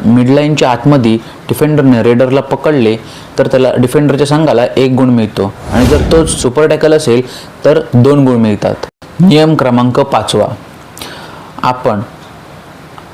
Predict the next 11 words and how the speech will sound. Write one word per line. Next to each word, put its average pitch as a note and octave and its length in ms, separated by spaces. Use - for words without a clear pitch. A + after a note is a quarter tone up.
आपण D3 300
जर C3 160
विरोधी A#2+ 400
संघातल्या C3 680
कुठल्याही B2+ 440
खेळाडूला B2 380
बाद A#2 320
केलं, A#2 320
तर A#2 200
आपला C3 400
जो C#3 240